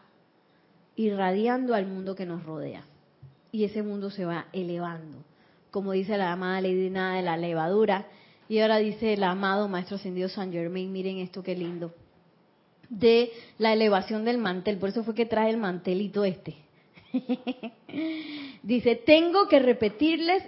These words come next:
esto de nuevo." Oh, ya lo había dicho. "Si hubiera un mantel sobre esta mesa, supongamos que fuera una mesa redonda." Ay, bueno, esta es cuadrada, pero ustedes visualicen.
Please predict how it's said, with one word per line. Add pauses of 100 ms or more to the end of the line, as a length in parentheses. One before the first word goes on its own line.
esto
de
nuevo."
Oh,
ya
lo
había
dicho. (1120)
"Si
hubiera
un
mantel
sobre
esta
mesa, (1300)
supongamos
que
fuera
una
mesa
redonda."
Ay,
bueno,
esta
es
cuadrada,
pero
ustedes
visualicen.